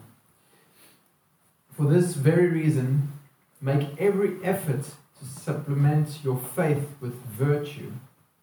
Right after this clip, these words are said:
and virtue with knowledge, and knowledge with self-control, and self-control with steadfastness,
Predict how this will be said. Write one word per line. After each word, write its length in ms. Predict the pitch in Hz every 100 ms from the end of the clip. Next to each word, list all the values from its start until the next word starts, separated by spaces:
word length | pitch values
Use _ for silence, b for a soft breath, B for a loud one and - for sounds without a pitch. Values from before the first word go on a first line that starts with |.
| _ _ _ _ _
and 180 | 120 117
virtue 500 | 123 151 - - 147
with 240 | 131 -
knowledge, 560 | 123 135 123 117 110 - 120
and 160 | 120
knowledge 380 | 123 147 156 160
with 140 | 123 -
self-control, 920 | 139 131 - - 127 - 160 139 120
and 160 | - -
self-control 760 | 175 165 - 160 147 156 143 135
with 180 | 123 -
steadfastness, 1120 | - 175 170 - 143 131 - - 131 -